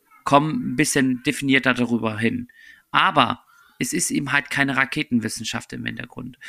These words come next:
Und deswegen sage ich auch immer zu den Unternehmen, macht euch Gedanken,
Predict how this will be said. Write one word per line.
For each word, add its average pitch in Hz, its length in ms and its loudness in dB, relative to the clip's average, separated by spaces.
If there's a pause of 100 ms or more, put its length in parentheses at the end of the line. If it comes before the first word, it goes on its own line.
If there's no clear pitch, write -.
(240)
Und 131 100 0
deswegen 160 300 2
sage 147 260 -2
ich 151 120 -2
auch 143 100 -2
immer 160 220 0
zu - 120 -10
den 139 100 -6
Unternehmen, 135 580 4 (420)
macht 156 260 0
euch 156 160 2
Gedanken, 143 520 0